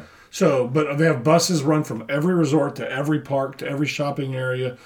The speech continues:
You can get on any bus anytime and go anywhere you want. You can get on the monorail. You can get on the Skyliner.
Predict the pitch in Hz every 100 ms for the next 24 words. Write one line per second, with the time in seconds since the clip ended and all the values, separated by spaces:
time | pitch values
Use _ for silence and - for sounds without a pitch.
0 | - - - 127 127 143 131 127 185 156
1 | 151 143 151 165 156 143 139 127 117 117
2 | 127 131 127 127 117 113 113 - 123 127
3 | 123 117 120 117 110 104 101 123 143 139
4 | 135 139 135 135 131 110 113 113 110 101
5 | - - 147 147 139 139 135 131